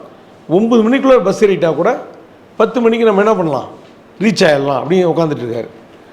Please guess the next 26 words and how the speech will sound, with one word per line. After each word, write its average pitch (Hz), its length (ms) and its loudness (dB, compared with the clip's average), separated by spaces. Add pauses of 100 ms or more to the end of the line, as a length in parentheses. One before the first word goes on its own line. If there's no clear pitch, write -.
(200)
But 175 180 0
பஸ் 190 240 -2
வந்து 214 280 0
எட்டே 185 220 0
முக்காவது 180 460 4
வரல, 139 340 2 (880)
எட்டு 165 320 0
ஐம்பதாவது 185 640 4
பஸ் 156 220 0
வரல, 117 340 0 (1080)
ஒன்பது 196 440 2
ஆயிடுச்சு. 175 480 0 (1080)
பஸ்ஸு 185 520 0 (480)
வரல. 139 340 2
இன்னும் 170 200 2
ஒரு, 202 140 6
இப்ப 180 340 0
பஸ் 180 360 0
ஏறினா 185 320 2
தான் 220 220 0 (520)
ஒரு 196 200 4
மணி 190 140 2
நேரத்துல 190 140 2
ரீச் 196 240 0
ஆக 147 120 4
முடியும். 113 240 -8